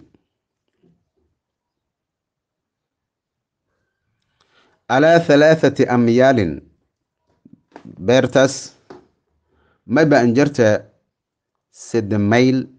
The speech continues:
min ad-Daa'ifi. Daa'if markii laha ku taba. Ilaa saddex mayl, Nabiga calayhi salaatu wasalaam ha bursadaayan, waana shiidoyaan, waana daddagaraayan, waana aayayan.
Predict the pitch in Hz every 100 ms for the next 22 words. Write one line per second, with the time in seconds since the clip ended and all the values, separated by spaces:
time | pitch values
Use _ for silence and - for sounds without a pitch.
0 | _ _ _ _ _ _ _ _ 85 92
1 | 101 117 120 - 95 82 87 - - -
2 | _ _ _ _ _ _ _ 117 123 113
3 | 107 - - - 110 110 131 101 95 -
4 | 117 82 _ _ _ _ _ _ _ _
5 | - 143 147 139 143 147 147 - 123 107
6 | 113 104 113 143 147 139 _ _ _ -
7 | 131 127 117 117 107 110 110 104 - 113
8 | 110 92 98 113 - 107 131 131 - _
9 | _ _ _ - 110 104 104 - 123 104
10 | 117 127 127 - _ _ - 113 110 104
11 | 123 104 101 117 135 135 - _ - 110
12 | 110 - 95 113 101 78